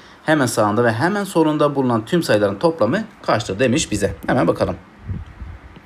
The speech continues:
Şimdi bir kere ilk düzenemizde zaten bir üçümüz var. İkinci düzenekte bakalım arkadaşlar. Şuradan ne gelir arkadaşlar? Buradan dokuz gelir.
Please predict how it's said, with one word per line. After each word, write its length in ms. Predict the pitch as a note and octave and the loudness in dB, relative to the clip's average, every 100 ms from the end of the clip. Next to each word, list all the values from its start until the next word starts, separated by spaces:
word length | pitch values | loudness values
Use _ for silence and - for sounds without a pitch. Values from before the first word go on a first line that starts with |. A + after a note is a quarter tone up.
| - - - - - | -20 -20 -20 -20 -10
Şimdi 160 | - G3 | -4 2
bir 60 | |
kere 280 | F#3+ F3 - | 4 4 2
ilk 180 | F#3 E3+ | -2 -2
düzenemizde 480 | E3+ E3 D#3+ D#3 E3 | 2 4 6 4 4
zaten 360 | D3+ D3 C#3+ | 4 2 2
bir 100 | D3 | 0
üçümüz 360 | C3 - A2 F2+ | -2 -2 -2 2
var. 200 | G2 F3 - - | 0 0 -6 -10
İkinci 320 | - E3 D#3 | -2 0 0
düzenekte 460 | D3 D3 D3 D3 C3+ | 0 0 0 0 0
bakalım 320 | B2 C#3 A2 | 0 0 0
arkadaşlar. 500 | G2 G2+ G2 E3 E3+ | 0 -4 0 2 2
Şuradan 440 | - C3+ B2 B2+ | 0 0 4 4
ne 100 | B2+ | 2
gelir 260 | A#2+ G2 F#2+ | 2 0 0
arkadaşlar? 640 | F#2 - F#2+ F#2+ - F3+ - - - - - | -2 -2 -6 -2 0 0 -2 -20 -20 -14 -2
Buradan 440 | A#2 G2 D#3 C3 | 0 2 2 2
dokuz 340 | A2+ G#2+ A2+ G2 | 2 2 -2 -2
gelir. 360 | E2+ A2+ F3 | 0 0 0